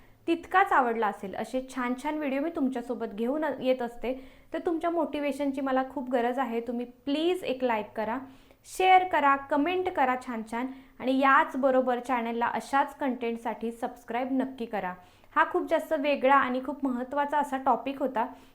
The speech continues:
कारण साखर आपल्या बऱ्याच जणांच्या जीवनामध्ये एक, अ, महत्त्वाचा घटक बनलेली आहे आणि त्यामुळे आपल्या शरीराला भरपूर काही सोसावं लागतं,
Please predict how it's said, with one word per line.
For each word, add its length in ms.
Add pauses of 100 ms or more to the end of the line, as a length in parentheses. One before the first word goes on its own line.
कारण 200
साखर 520
आपल्या 320
बऱ्याच 380
जणांच्या 460
जीवनामध्ये 760 (380)
एक, 300
अ, 800
महत्त्वाचा 540
घटक 320
बनलेली 480
आहे 240
आणि 280
त्यामुळे 380
आपल्या 300
शरीराला 500 (440)
भरपूर 380
काही 280
सोसावं 520
लागतं, 340